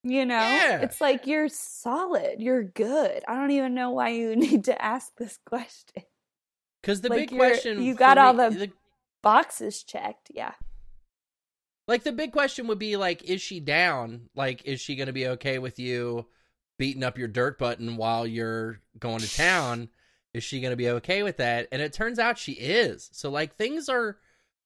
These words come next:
Speaker 2: looking up. Like, you're, you're totally, you got the right angle with, like, being <laughs> excited for this young man, 'cause he's got a lot ahead of him.
Speaker 1: Well, it's like, h-, yeah, his main question is, "Is it okay?" And it's like, why wouldn't it be okay, honey?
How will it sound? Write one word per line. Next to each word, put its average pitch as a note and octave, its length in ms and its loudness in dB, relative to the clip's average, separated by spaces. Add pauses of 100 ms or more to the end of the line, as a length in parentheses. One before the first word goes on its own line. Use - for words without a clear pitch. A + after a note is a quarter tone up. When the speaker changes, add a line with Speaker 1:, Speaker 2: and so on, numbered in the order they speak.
(100)
Speaker 2:
looking G#3 340 -2
up. C#4 320 2
Like, E3+ 220 -6
you're, G#3 120 -6
you're G#3 240 -6
totally, C4 400 -2
you G#3+ 120 -6
got A#3 140 0
the G3 80 -4
right F3 220 2
angle C3 440 -2
with, A#2 200 -6
like, G#2 460 -6
being C3 220 -6
<laughs> - 0 -
excited C3 520 -4
for E3+ 120 -2
this F#3 200 -6
young G3 220 0
man, G3+ 260 -2
'cause E3+ 160 -8
he's G#3 200 -10
got F3+ 200 2
a C#3 60 -2
lot B2+ 240 -4
ahead G2 240 -4
of F2+ 100 -14
him. C#2 200 -20 (420)
Speaker 1:
Well, F4 340 6
it's E4+ 200 0
like, E4 300 4 (200)
h-, - 220 -10
yeah, D4+ 420 10
his G#3+ 140 0
main B3 180 -2
question A#3+ 340 2
is, G#3 220 -8
"Is F#3+ 220 0
it G3 100 2
okay?" F#3 580 4
And C4 120 -6
it's A3+ 180 -4
like, G#3 200 0
why G#3+ 200 2
wouldn't G#3+ 280 0
it A3 120 -6
be A3 160 4
okay, G3 400 0
honey? G3+ 520 -8